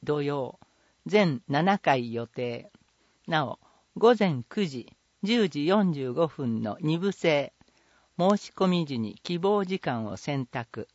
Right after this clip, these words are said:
各回一時間程度。四月二十日は一時間半程度。参加必須。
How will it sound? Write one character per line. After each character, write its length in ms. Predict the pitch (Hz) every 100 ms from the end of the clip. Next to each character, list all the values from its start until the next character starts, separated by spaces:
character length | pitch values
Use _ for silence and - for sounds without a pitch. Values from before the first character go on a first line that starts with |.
| _ _ _ _ _ _
各 320 | - 226 160
回 380 | 135 160 147 104 -
一 260 | 156 214
時 140 | 240 226
間 300 | 208 190 175
程 300 | 170 147 98
度。 180 | 92 - - _ _ _ _ _ _
四 180 | - 208
月 300 | 226 233 220
二 160 | 185 180
十 160 | -
日 160 | - 165
は 160 | 165 127
一 240 | 143 214
時 140 | 214
間 240 | - 214 196
半 280 | 190 190 180
程 300 | 190 147 117
度。 200 | - - - _ _
参 300 | - 170 165
加 160 | 151 151
必 240 | - 147
須。 340 | - - -